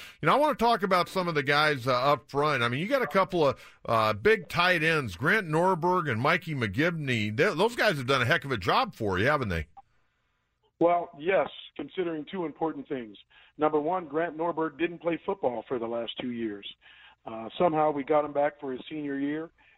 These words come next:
Speaker 2: and it's always nice to have a six-foot-eight tight end with pretty good hands.
Speaker 1: <laughs>
Speaker 2: Uh, it's a, it's a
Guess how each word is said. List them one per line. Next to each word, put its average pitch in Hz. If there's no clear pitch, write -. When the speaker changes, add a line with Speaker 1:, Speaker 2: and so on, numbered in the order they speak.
Speaker 2:
and 135
it's 135
always 180
nice 185
to 151
have 135
a 127
six-foot-eight 147
tight 139
end 143
with 123
pretty 143
good 143
hands. 131
Speaker 1:
<laughs> -
Speaker 2:
Uh, 98
it's -
a, 131
it's 160
a 151